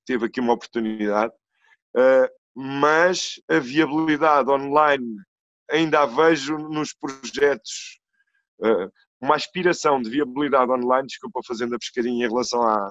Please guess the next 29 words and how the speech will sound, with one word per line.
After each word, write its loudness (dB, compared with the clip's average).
à 0
resposta -4
àquilo -2
que -4
estava 4
a 2
falar 2
do, -6
do -6
Bruno -6
Nogueira. -2
Eh, 4
só 4
agora 2
começa -4
a -8
haver -4
uns -4
lives 2
de -4
oportunidade -4
para 2
as 0
outras -2
áreas, 4
mas -4
não -2
necessariamente -4
para -2